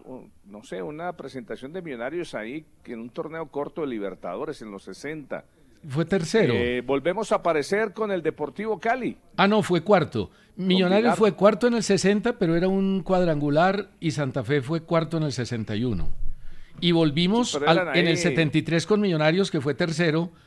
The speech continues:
Speaker 2: frente a Botafogo, también en un sistema parecido.
Speaker 1: Claro, pero ya más o menos en Copa, el primero, pues, que llega a la final es el Cali,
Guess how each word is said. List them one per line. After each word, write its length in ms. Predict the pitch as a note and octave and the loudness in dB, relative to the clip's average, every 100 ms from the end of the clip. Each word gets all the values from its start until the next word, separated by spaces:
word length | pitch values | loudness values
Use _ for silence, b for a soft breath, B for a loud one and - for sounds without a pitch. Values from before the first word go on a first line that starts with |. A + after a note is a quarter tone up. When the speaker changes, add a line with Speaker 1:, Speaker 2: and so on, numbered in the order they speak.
| b b | b b
Speaker 2:
frente 300 | D3 C3+ D3 | -2 0 2
a 40 | |
Botafogo, 600 | C3 C3+ C3 D3 C#3+ E3+ | 2 0 -2 0 2 0
también 320 | E3+ C3+ C3 | 0 0 0
en 100 | D3 | -2
un 100 | D#3 | -2
sistema 400 | D#3 D#3 D#3+ D3+ D3 | -4 -4 -4 -4 -4
parecido. 500 | A2+ G#2 B2 F2 C#2 _ | -4 -4 -6 -8 -10 _
Speaker 1:
Claro, 320 | C3+ C#3 - - | -6 -6 -6 -2
pero 300 | D3 D3 - C#3 | 0 0 -2 -4
ya 400 | D#3+ G3 A3 - - | -4 -2 -4 -8 -12
más 320 | D3 D#3+ - | -8 -6 -6
o 40 | |
menos 260 | G3 G3 F3+ | -6 -8 -8
en 140 | C#3 | -10
Copa, 420 | - G3 - A#3+ | -2 -2 0 0
el 120 | G3 C#3+ | 0 -4
primero, 440 | B2+ C3 E3 F#3 E3+ | -8 -6 -2 -4 -4
pues, 160 | B2+ - | -8 -6
que 100 | A2 | -6
llega 140 | A#2+ | -2
a 40 | |
la 100 | D#3+ | -2
final 280 | C#3+ A2+ B2+ | -4 -6 -6
es 160 | D3 D#3 | -6 -6
el 180 | D3+ B2+ | -8 -4
Cali, 380 | C#3 C3 D3+ | 0 0 -2